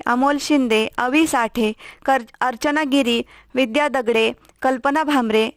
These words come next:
दीप्ती दरेकर यांनी विशेष परिश्रम घेतले. कार्यक्रमाचे प्रास्ताविक प्रशासनाधिकारी जुबेर पठाण यांनी केले, तर स्वागत विठ्ठल उरमुडे यांनी केले. सूत्रसंचालन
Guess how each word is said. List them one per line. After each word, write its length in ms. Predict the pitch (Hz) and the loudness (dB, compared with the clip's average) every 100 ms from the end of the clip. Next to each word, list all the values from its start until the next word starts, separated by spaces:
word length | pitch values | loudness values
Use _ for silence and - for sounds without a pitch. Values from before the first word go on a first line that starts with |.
| - | -6
दीप्ती 360 | 262 - 285 | -6 -4 -4
दरेकर 440 | 262 247 233 233 233 | -2 0 0 0 0
यांनी 300 | 220 233 247 | -2 0 0
विशेष 360 | 254 302 302 | 0 0 -2
परिश्रम 520 | 285 247 247 262 262 269 | -2 -2 -2 0 0 2
घेतले. 340 | 269 202 185 - _ - | 0 0 -4 -6 _ -2
कार्यक्रमाचे 640 | 262 294 330 294 262 269 | 0 0 0 0 0 0
प्रास्ताविक 680 | 254 247 240 262 240 240 - - | 0 -2 0 0 2 0 -4 -4
प्रशासनाधिकारी 760 | 247 277 277 294 285 247 226 233 | 0 0 0 0 -2 0 -2 0
जुबेर 300 | 233 240 247 | 0 0 0
पठाण 380 | 269 262 269 254 | 0 0 0 0
यांनी 280 | 233 247 | -2 -2
केले, 320 | 277 247 220 233 - - - - | 0 2 2 -2 -8 -20 -4 -2
तर 100 | 269 | 0
स्वागत 520 | 285 302 247 233 - | 0 -2 0 -4 -2
विठ्ठल 340 | 240 269 294 277 | -2 0 2 2
उरमुडे 400 | 269 254 262 269 | 2 2 2 0
यांनी 260 | 233 240 | 0 -2
केले. 300 | 247 226 180 - _ _ _ - | -2 0 -2 -6 _ _ _ -8
सूत्रसंचालन 840 | 311 - 339 330 277 240 240 247 | -8 -2 -2 0 -2 0 0 0